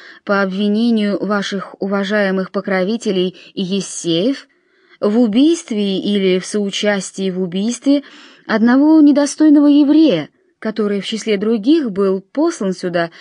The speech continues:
чтобы ограбить житницы этой общины.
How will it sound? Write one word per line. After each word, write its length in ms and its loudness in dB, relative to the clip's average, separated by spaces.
чтобы 420 -2
ограбить 460 -2
житницы 720 -4
этой 360 -4
общины. 600 -2